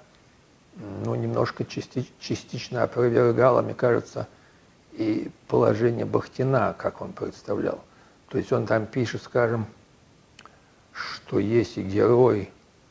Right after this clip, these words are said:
х-, сам себя определяет, ему не нужно мнение другого, оно искажает только,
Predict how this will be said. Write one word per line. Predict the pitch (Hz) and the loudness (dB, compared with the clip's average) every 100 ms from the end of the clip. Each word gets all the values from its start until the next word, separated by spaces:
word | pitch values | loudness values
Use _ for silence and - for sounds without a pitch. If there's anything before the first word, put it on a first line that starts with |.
| _ _ _ - - | _ _ _ -20 -18
х-, | - - - | -14 -14 -14
сам | - 113 104 | 0 0 0
себя | - 101 101 104 101 | -4 -6 2 4 4
определяет, | - - 107 104 107 123 160 170 135 - - _ _ | 2 -4 -4 -4 -4 0 2 4 2 -4 -20 _ _
ему | - 104 113 135 | -8 -4 0 0
не | 135 117 | 0 -2
нужно | 120 143 123 127 123 90 - _ _ _ - | 0 0 0 0 0 -4 -14 _ _ _ -10
мнение | 107 113 123 113 | -4 0 0 2
другого, | 104 107 120 127 95 87 | 2 4 8 8 8 6
оно | - 95 | 0 -2
искажает | 92 - 104 101 110 95 - - | -4 0 2 4 6 4 2 -4
только, | - - - 92 | -6 -6 -8 -10